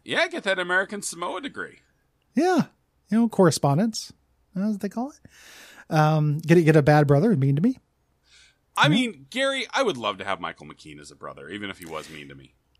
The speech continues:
Speaker 2: He seems really nice.
Speaker 1: He's Michael McKean.
Speaker 2: Uh, even if he's mean. <laughs> Like, he's got a very pleasant voice.
Speaker 1: He's so pleasant. He seems genuinely broken up about David Lander dying. It's very, he's
Speaker 2: Yeah.
Speaker 1: good.
Speaker 2: You
Speaker 1: He's
Speaker 2: can
Speaker 1: got
Speaker 2: meet a lot of the, the people from the, um,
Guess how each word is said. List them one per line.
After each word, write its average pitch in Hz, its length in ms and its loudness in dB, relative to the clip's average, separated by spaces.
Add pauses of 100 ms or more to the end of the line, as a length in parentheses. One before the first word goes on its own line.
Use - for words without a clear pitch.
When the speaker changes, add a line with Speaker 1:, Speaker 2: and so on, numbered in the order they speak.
(140)
Speaker 2:
He - 80 -20
seems 190 220 0
really 131 160 -2
nice. 131 320 0
Speaker 1:
He's - 140 -2
Michael 349 240 0
McKean. 196 400 0
Speaker 2:
Uh, - 40 2
even 160 200 6
if 143 60 4
he's 131 160 0
mean. 151 300 4
<laughs> - 40 -14 (460)
Like, 196 140 6
he's - 180 -2
got 190 120 6
a - 20 6
very 156 220 4
pleasant 147 320 0
voice. 147 440 -2 (320)
Speaker 1:
He's 214 140 -4
so - 220 2
pleasant. 240 540 0
He 185 120 -6
seems 214 320 -4
genuinely 214 480 -4
broken 185 340 -4
up 175 140 0
about 160 260 0
David 151 280 -4
Lander 135 320 -4
dying. 127 600 -4
It's 156 180 -10
very, 139 240 -4
he's - 80 -4 (100)
Speaker 2:
Yeah. 254 80 2
Speaker 1:
good. 85 300 -10 (580)
Speaker 2:
You 247 60 6
Speaker 1:
He's 269 80 6
Speaker 2:
can 285 80 8
Speaker 1:
got 220 100 10
Speaker 2:
meet 226 240 6
a 185 100 4
lot 180 220 8
of 190 120 6
the, 160 280 6
the 143 300 4
people 165 260 2
from 151 240 4
the, 135 460 4
um, 131 480 -6